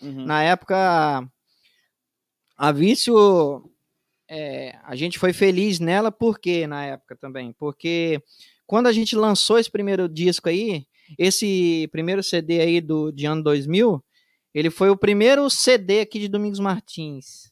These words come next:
Speaker 2: Foi o primeiro,
Speaker 1: Caramba,
Speaker 2: foi o
Speaker 1: massa.
Speaker 2: pioneiro esse daí. Até então ninguém tinha gravado um C D aqui, né? Aí quando a gente lançou esse C D,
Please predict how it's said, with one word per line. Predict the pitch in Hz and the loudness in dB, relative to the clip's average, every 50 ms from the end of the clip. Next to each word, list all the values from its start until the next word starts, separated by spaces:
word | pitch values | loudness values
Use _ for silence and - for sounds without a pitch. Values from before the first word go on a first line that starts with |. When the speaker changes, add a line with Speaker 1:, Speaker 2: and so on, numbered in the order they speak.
| _ _ | _ _
Speaker 2:
Foi | _ - 156 156 | _ -12 -12 -10
o | - | -8
primeiro, | - 196 196 185 180 175 170 165 156 | -6 -4 -2 0 0 2 2 2 2
Speaker 1:
Caramba, | 139 131 | 0 0
Speaker 2:
foi | 131 160 | -2 -2
o | 151 | -2
Speaker 1:
massa. | 143 - | -2 0
Speaker 2:
pioneiro | 196 202 202 190 185 180 175 175 170 151 143 | 0 2 2 2 2 2 2 2 2 0 0
esse | 139 - | -4 -6
daí. | - 151 147 147 147 | -8 -8 -8 -6 -6
Até | 139 143 - - 165 | -6 -6 -2 -2 -2
então | 175 175 - 180 180 | -2 0 -2 -2 -2
ninguém | 185 185 170 190 202 | -2 -2 -4 -4 -6
tinha | 202 - 214 208 | -4 -4 -4 -4
gravado | 196 196 190 180 175 180 180 180 180 175 | -2 0 0 0 0 0 0 0 -2 -6
um | 170 165 156 151 147 147 | -6 -6 -8 -8 -10 -10
C | - - 170 160 | -6 -2 -2 -2
D | 156 151 156 156 151 | 0 0 -2 -2 -2
aqui, | 139 - - 143 | -4 -6 -12 -12
né? | 147 143 139 139 139 - - - - - _ _ _ _ _ _ _ _ _ _ _ _ - | -12 -12 -12 -16 -18 -20 -20 -20 -20 -20 _ _ _ _ _ _ _ _ _ _ _ _ -4
Aí | 160 160 180 185 | -2 -2 -2 0
quando | - 226 233 | 0 0 2
a | 233 | 2
gente | 208 226 233 - 247 | 2 2 2 0 0
lançou | 240 247 240 220 202 - 220 226 233 | 0 2 2 2 0 0 0 0 2
esse | 226 - 220 202 | 0 -2 -4 -2
C | - 220 208 190 | -2 -2 -2 0
D, | 180 202 233 262 262 220 185 | 0 2 2 2 2 0 -6